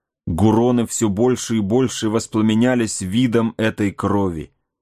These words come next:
Дисциплинированные отряды быстро выстроились в сомкнутые ряды и старались остановить нападающих дикарей внушительным видом военного фронта. Это до известной степени удалось им.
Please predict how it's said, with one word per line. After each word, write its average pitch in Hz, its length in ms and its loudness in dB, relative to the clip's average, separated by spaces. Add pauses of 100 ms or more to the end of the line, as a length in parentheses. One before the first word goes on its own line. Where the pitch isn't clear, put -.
(520)
Дисциплинированные 117 960 2
отряды 117 380 0
быстро 120 460 -2
выстроились 120 720 0 (280)
в - 40 -10
сомкнутые 117 680 2
ряды 113 420 0 (220)
и 113 100 0
старались 127 480 0
остановить 123 640 0
нападающих 117 640 0
дикарей 117 520 0 (260)
внушительным 123 800 2
видом 120 380 2
военного 120 540 0
фронта. 120 600 -2 (720)
Это 107 220 2
до 104 140 2
известной 107 440 -2
степени 107 440 0
удалось 110 600 0
им. 80 180 -8